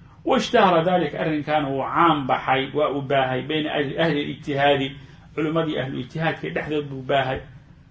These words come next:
Yacni, masalan, nin mujtahid oo la yaqaano raggii waaweynaa ah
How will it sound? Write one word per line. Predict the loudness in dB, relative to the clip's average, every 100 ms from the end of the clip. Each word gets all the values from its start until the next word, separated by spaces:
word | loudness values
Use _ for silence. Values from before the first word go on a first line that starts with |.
| -20 -20 -12
Yacni, | -4 -2
masalan, | 0 0 0
nin | 0 0
mujtahid | -2 -4 -4 -6 -12 -20 -20 -20 -20 -6 0
oo | 2
la | 0
yaqaano | 0 2 4 2
raggii | -2 0
waaweynaa | 0 2 4 4 2
ah | 0